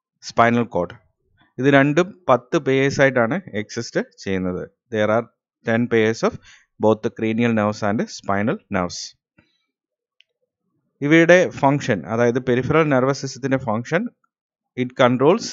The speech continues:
voluntary actions. നമ്മുടെ വില്ലിനനുസരിച്ചിട്ട് വർക്ക് ചെയ്യുന്ന തരത്തിലുള്ള വോളണ്ടറി ആക്ഷൻസ്, അതായത് സ്കെലിറ്റൽ മസിൽസിൻ്റെ മൂവ്മെന്റ്, ഇതുപോലുള്ള ആക്ഷൻസിനെയാണ് ഫ്രോഗിൽ പെരിഫറൽ നെർവസ് സിസ്റ്റം കൺട്രോൾ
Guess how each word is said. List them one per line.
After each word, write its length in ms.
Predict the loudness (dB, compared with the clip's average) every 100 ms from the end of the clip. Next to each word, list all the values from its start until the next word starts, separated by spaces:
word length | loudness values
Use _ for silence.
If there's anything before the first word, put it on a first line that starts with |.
| -16 _ _ _ _ _ 0
voluntary 480 | 4 4 4 2 0 -4 -8 -4
actions. 360 | -2 -2 -6 -6 -16 _ -14
നമ്മുടെ 260 | -6 -2 -2 -2 _ _ _ _ _ _ -4 0
വില്ലിനനുസരിച്ചിട്ട് 840 | 2 2 0 0 -2 -4 -2 2 2
വർക്ക് 220 | 2 0
ചെയ്യുന്ന 260 | 0 0 -2 -4 -6
തരത്തിലുള്ള 420 | -4 -2 0 0 2
വോളണ്ടറി 440 | 2 2 0 2 0
ആക്ഷൻസ്, 340 | 0 -6 -12 -8
അതായത് 260 | -4 -4 -6 -8
സ്കെലിറ്റൽ 380 | -8 -6 -4 -2
മസിൽസിൻ്റെ 520 | -4 -6 -8 -2 -2 -2 _ _ 0
മൂവ്മെന്റ്, 440 | 4 4 2 0 -6 -8
ഇതുപോലുള്ള 460 | -6 0 0 2 0 -2 _ _ _ -4 -2
ആക്ഷൻസിനെയാണ് 760 | -2 -2 -2 0 0 2 0 -4 -10 -6
ഫ്രോഗിൽ 340 | -2 -2 -2 -4 -6 _ -6
പെരിഫറൽ 380 | -4 -2 0 0 0
നെർവസ് 280 | -2 -4 -8
സിസ്റ്റം 260 | -6 -6 -8 _ -6
കൺട്രോൾ 320 | -4 -2 -2